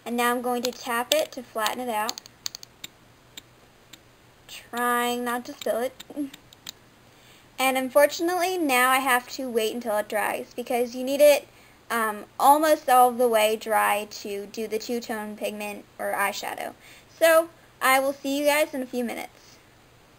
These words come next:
Okay, so I've let this dry a little bit. It's still pretty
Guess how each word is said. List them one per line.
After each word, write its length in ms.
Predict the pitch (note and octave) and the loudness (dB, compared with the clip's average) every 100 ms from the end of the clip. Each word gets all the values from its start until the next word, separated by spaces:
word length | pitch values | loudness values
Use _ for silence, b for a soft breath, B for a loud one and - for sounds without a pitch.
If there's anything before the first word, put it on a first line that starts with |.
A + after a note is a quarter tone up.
| _ _ _ _ - B B B - - | _ _ _ _ -20 B B B -20 0
Okay, 420 | E4+ E4+ F4+ D#4+ - | 0 6 6 6 2
so 80 | D4 | 2
I've 180 | D4 | 4
let 220 | D4+ E4+ F4+ | 4 4 2
this 200 | F#4+ - | -4 0
dry 280 | D4+ C#4 | 6 8
a 80 | C4+ | 8
little 300 | A#3 B3 C#4 | 6 2 4
bit. 300 | D4 F4 E4+ - | 4 4 4 4
It's 300 | B3 - - | 0 0 -8
still 320 | - D4 D4 | 2 4 4
pretty 600 | - D4 C#4 C4+ B3+ C4 | 2 -2 0 -2 -4 -6